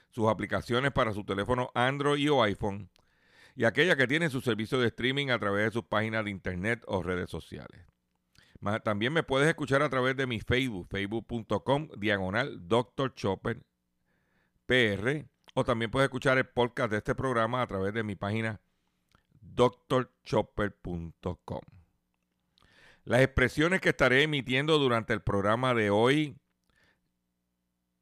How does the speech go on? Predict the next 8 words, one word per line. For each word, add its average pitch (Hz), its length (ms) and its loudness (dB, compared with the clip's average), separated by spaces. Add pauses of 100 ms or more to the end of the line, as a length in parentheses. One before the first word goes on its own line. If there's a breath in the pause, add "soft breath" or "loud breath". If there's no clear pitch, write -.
(120)
viernes 127 580 0
quince 135 520 -4
de 117 40 2
octubre 131 480 0
del 107 160 2
año 117 300 0
veinte 117 340 0
veintiuno, 113 680 -2